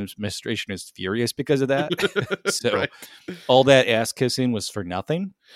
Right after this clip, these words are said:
Speaker 2: Right. They f-,
Speaker 1: Way
Speaker 2: they
Speaker 1: to, way to
Speaker 2: fucking
Speaker 1: go,
Speaker 2: own
Speaker 1: Joe.
Speaker 2: us. I mean, that's, that's, that's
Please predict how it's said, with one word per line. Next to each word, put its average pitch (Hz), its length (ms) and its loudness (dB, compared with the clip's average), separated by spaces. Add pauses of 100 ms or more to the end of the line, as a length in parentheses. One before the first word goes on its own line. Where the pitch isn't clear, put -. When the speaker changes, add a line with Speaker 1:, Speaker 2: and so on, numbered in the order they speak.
(220)
Speaker 2:
Right. 339 240 -4 (100)
They 156 120 4
f-, - 120 -12
Speaker 1:
Way 110 120 2
Speaker 2:
they 117 80 4
Speaker 1:
to, 143 140 -4
way 127 80 6
to 127 60 6
Speaker 2:
fucking 127 40 4
Speaker 1:
go, 110 120 6
Speaker 2:
own 101 60 2
Speaker 1:
Joe. 92 160 0
Speaker 2:
us. - 200 -8
I 113 100 -12
mean, 117 180 -8
that's, 123 260 -8
that's, 139 340 -4
that's - 380 -6